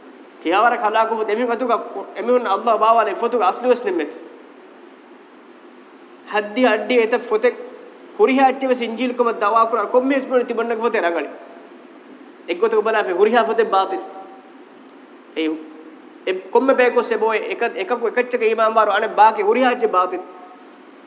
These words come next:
එහෙම. එබ්ස් චෙද රංගොල්. අනේ ගොතුකු හුරි හජ්ජස් රංගොල්. එගොත බලාෆි. එහෙම කිහා වරක එහෙම ඛිලාෆ හොති. අස්ලු ෆොතුගේ එබ්ස් හුකුමෙන් එමෙ ගොතුක නෙමෙත්. සවබකේ කවා. ඉඛ්තිලාෆ්.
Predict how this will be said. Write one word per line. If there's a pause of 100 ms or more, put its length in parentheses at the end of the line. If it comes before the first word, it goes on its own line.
(460)
එහෙම. (720)
එබ්ස්
චෙද
රංගොල්. (200)
අනේ
ගොතුකු
හුරි
හජ්ජස්
රංගොල්. (1600)
එගොත
බලාෆි.
එහෙම
කිහා
වරක
එහෙම
ඛිලාෆ
හොති. (1080)
අස්ලු
ෆොතුගේ
එබ්ස්
හුකුමෙන්
එමෙ
ගොතුක
නෙමෙත්. (680)
සවබකේ
කවා. (840)
ඉඛ්තිලාෆ්.